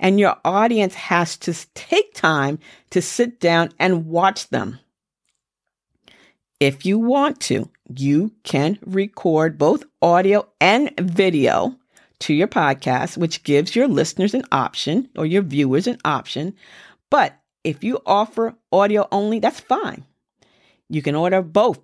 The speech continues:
best of both worlds. But you know what?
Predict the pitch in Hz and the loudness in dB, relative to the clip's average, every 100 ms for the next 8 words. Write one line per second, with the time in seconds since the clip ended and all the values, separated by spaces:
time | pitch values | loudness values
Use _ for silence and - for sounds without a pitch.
0 | _ - 151 160 185 190 208 - 185 160 | _ -2 -2 -2 -2 -2 -2 -2 0 0
1 | 107 - _ - 135 175 185 185 196 196 | -2 -10 _ -12 -6 -4 -2 -2 -2 -4
2 | 196 | -4